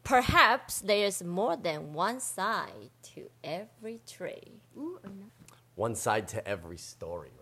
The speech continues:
Speaker 3: right? One side to every
Speaker 1: Every
Speaker 3: tree.
Speaker 1: tree.
Speaker 3: Mm.
Speaker 1: Mm.
Speaker 2: Mm-hmm.
Speaker 3: Look at this. This turtle's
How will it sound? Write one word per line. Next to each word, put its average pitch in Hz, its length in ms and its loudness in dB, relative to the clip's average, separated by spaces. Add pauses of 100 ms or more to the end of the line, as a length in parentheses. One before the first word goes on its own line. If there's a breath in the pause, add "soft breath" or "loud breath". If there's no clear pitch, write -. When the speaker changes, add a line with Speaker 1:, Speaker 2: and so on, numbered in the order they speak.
Speaker 3:
right? 78 120 -18 (240)
One 92 200 -12
side 87 340 -10
to - 140 -12
every 85 280 -4
Speaker 1:
Every 160 40 -8
Speaker 3:
tree. - 240 -12
Speaker 1:
tree. - 340 -10 (180)
Speaker 3:
Mm. - 580 -18
Speaker 1:
Mm. 160 60 -8
Speaker 2:
Mm-hmm. 240 600 -6 (460)
Speaker 3:
Look 147 140 2
at 143 60 2
this. 127 200 -2 (720)
This - 280 -10 (300)
turtle's 131 520 4